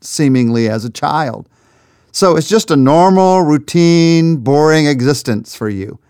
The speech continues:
Maybe something suddenly bad has happened to you, but not suddenly good. Well, let me encourage you. There are two powerfully and suddenly wonderful things that have happened and will happen for everyone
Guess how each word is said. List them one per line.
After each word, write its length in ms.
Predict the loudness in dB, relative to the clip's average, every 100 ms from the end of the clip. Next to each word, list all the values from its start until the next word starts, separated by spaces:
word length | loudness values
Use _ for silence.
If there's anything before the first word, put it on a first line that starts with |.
| _ _ _ _ _ _ _
Maybe 240 | 0 0
something 380 | 2 0 0 -2
suddenly 400 | 0 0 0 -2
bad 640 | 0 0 2 0 0 -2 -4
has 160 | -4 -2
happened 340 | -2 -2 -4
to 60 | -2
you, 100 | 0
but 160 | -2
not 460 | -2 0 2 0 -2
suddenly 460 | -2 0 0 -2 -2
good. 360 | -2 -4 -8 _ _ _ _ _ _ -18
Well, 140 | -8
let 80 | -4
me 100 | -4
encourage 480 | -4 -4 -6 -6 -16
you. 140 | -20 _ _ _ _ _
There 120 | -6
are 80 | -6
two 480 | -4 -2 0 -2 -8 _
powerfully 760 | -12 -2 0 0 -4 -8 -8 -8
and 180 | -10 -10
suddenly 560 | -10 -4 -4 -2 -6 -4
wonderful 460 | -4 -4 -4 -10
things 340 | -8 -4 -4 -4 -14 _
that 200 | -10 -10 _
have 280 | -2 -2 0
happened 420 | -4 -4 -6 -8
and 240 | -4 0
will 160 | 2 2
happen 340 | -2 -2 -6
for 200 | -6 -10 -6
everyone 640 | -4 -2 -2 -4 -6 -12